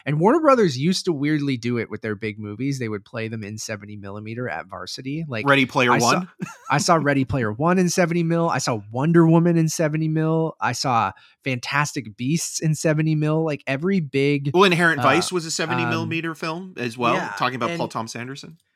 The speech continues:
Speaker 1: Yeah, and none of those movies were really even shot on that, but, like, Warner Brothers was weirdly printing these and sending them out to Varsity to do that. So, I don't know, it's like you said, it's, there's something about the flickering light and the texture, and, like, I'm not a purist when it comes to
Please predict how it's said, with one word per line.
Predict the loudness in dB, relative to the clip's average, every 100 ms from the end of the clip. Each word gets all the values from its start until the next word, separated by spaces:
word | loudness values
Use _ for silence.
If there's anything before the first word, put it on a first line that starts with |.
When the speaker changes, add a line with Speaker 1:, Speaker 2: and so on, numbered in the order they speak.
| _ -8
Speaker 1:
Yeah, | -4 -2 -2 -4
and | -2
none | -2
of | 0
those | -2 -2
movies | -4 -4
were | -4
really | -4 -2
even | -2 -2 -4
shot | -2 0 2 0
on | -2 -2
that, | -2 -2 -2
but, | -4
like, | -2 -2
Warner | -2 -2 2
Brothers | 2 2 0
was | -2 -2
weirdly | -4 -2 -4
printing | -2 -2 -2 -6 -6
these | -8 -8
and | -8
sending | -6 -6 -6 -6
them | -6
out | -8
to | -8
Varsity | -4 -4 -4 -8 -8
to | -10
do | -8 -6
that. | -4 -6 -8 -18 -20 -14
So, | -2 6 8 8 6 2 _ _ _ _
I | 0
don't | 4
know, | 4
it's | 4 0 -4 -2
like | 0
you | 0
said, | 0 -2
it's, | -2 -6 -8
there's | -6
something | -4 -4 -4
about | 0 -2 -2
the | -8
flickering | _ -12 -10 -4 -4 -4 -4
light | -6 -6 -6
and | -10
the | -12
texture, | -12 -10 -10 -10 -10 -10 -10
and, | -10
like, | -8 -6
I'm | -4
not | -2 -2 -4
a | -8
purist | -10 -8 -6 -6 -8
when | -10
it | -12
comes | -12 -12 -12 -10
to | -10 -8 -10